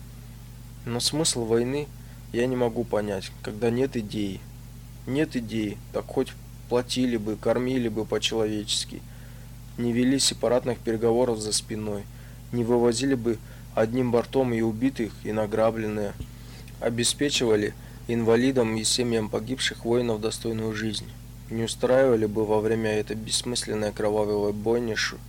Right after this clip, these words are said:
шоу, концерты, презентации, не целовались бы в засос с представителями тех стран,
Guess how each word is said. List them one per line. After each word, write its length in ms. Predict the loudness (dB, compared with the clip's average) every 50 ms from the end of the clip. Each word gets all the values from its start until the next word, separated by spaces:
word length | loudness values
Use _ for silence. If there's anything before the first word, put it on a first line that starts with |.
| -16 -16 -16 -16 -14 -10 -6
шоу, 420 | -4 0 4 4 6 6 6 4
концерты, 760 | 2 0 0 0 0 0 0 2 2 2 2 2 0 -4 -8 -6
презентации, 880 | -2 -2 -2 0 -2 -4 -4 0 0 2 2 2 0 -2 -6 -8 -8 -10 -14 -14 -14 -14 -14 -16 -16 -16 -16 -16 -16 -12 -6 -4
не 140 | -2 -2
целовались 520 | 0 2 4 6 6 8 8 8 6 6 2
бы 180 | 0 0 0
в 60 | 0 2
засос 420 | 0 0 0 2 2 2 2 2
с 60 | -2
представителями 840 | -2 -2 -4 -2 -2 0 2 2 2 2 0 -2 -2 -2 0 0 -2
тех 260 | 0 2 2 2 2
стран, 420 | 0 -2 0 2 4 4 2 2